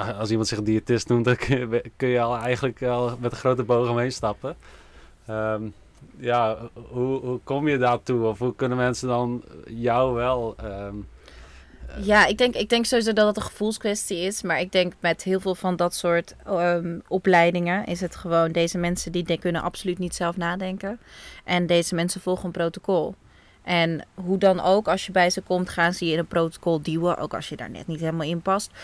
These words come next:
Speaker 2: En ze moeten gewoon het protocol volgen.
Speaker 1: Ja.
Speaker 2: Ik heb nog nooit een diëtist of een arts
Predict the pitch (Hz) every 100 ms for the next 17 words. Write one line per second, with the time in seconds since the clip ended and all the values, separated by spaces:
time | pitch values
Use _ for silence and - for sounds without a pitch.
0 | - - - 196 190 185 - - - 220
1 | 254 208 175 156 - 165 165 - 233 -
2 | - - - 185 104 98 - - - 202
3 | 190 185 208 208 196 190 185 - 175 180
4 | - - 156 156 - 143 - -